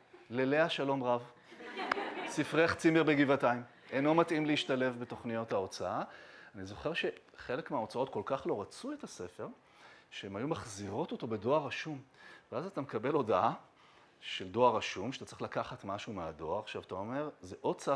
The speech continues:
מילואים, או שמחזירים לי את הכתב יד בבושת פנים", ואתה כבר מעדיף את הצו מילואים <laughs> מאשר את הבושת פנים, ו-, וככה זה נמשך עשר פעמים, חצי שנה של לא, לא, לא, לא, לא. אמ,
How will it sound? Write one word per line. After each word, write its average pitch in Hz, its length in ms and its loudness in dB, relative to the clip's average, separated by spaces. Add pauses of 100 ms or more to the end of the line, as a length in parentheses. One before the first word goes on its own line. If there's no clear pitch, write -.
מילואים, 117 440 -4 (880)
או 156 100 6
שמחזירים 131 580 0
לי 139 60 2
את 135 100 -2
הכתב 120 320 0
יד 117 200 2
בבושת 113 460 -2
פנים", 214 260 -2
ואתה 101 180 -8
כבר 104 180 -6
מעדיף 98 480 0
את - 60 -8
הצו - 200 6 (100)
מילואים 202 500 2 (260)
<laughs> - 360 -6
מאשר 123 320 4
את 131 100 0
הבושת 143 380 4
פנים, 269 380 -4
ו-, 143 120 -2
וככה 196 300 -4
זה 220 120 -8
נמשך 233 380 -8
עשר 175 380 -8 (100)
פעמים, 143 320 -4
חצי - 320 -12
שנה 123 340 -8
של - 200 -16
לא, 123 320 -6
לא, 117 260 -2 (100)
לא, 117 260 -2
לא, 95 160 -6 (100)
לא. 113 200 -8 (960)
אמ, 95 60 -10